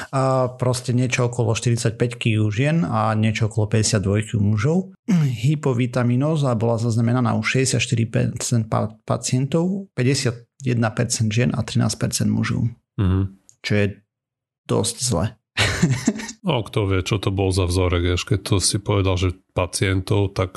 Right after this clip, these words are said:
Speaker 2: a, že si už mali nejaké predchádzajúce problémy, a, zdravotné, alebo kto vie. Akože na tom až tak
Speaker 1: Mhm.
Speaker 2: nezáleží. Podstatné je, že nie je to nevídaná vec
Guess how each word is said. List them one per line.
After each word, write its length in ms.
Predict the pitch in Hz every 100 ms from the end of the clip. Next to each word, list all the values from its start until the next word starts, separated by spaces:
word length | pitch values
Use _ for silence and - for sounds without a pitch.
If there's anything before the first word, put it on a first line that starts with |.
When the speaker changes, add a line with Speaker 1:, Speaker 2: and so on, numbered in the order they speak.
| 101
Speaker 2:
a, 240 | 98 92 _ _ _
že 160 | - 104
si 240 | - 110 95 95
už 240 | 92 -
mali 240 | 95 90 92
nejaké 480 | 92 92 92 -
predchádzajúce 800 | 101 104 92 - 98 98 95 -
problémy, 640 | 101 104 98 98 98 98 - _ _
a, 240 | 107 92 90
zdravotné, 720 | 90 104 95 95 - 104 98 - -
alebo 240 | 101 92 -
kto 140 | - 98
vie. 60 | 98
Akože 400 | 120 - 127 135
na 80 | 123
tom 240 | 127 107 104
až 160 | 117
tak 160 | 107 135
Speaker 1:
Mhm. 80 | 85
Speaker 2:
nezáleží. 400 | 87 85 82 101
Podstatné 560 | 131 113 117 - 95
je, 120 | 92 95
že 200 | 87 90 87 104 -
nie 120 | 113
je 80 | 101 92
to 120 | 98 90 87 -
nevídaná 640 | 127 98 90 92 87 87
vec 240 | 87 87